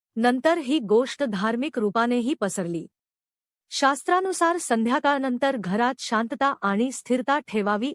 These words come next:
असं मानलं जातं. अशा वेळी झाडू लावल्याने ऊर्जा अस्थिर होते,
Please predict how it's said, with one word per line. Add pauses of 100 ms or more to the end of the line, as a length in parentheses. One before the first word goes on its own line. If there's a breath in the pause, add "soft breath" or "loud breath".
असं
मानलं
जातं. (840)
अशा
वेळी
झाडू
लावल्याने
ऊर्जा
अस्थिर
होते,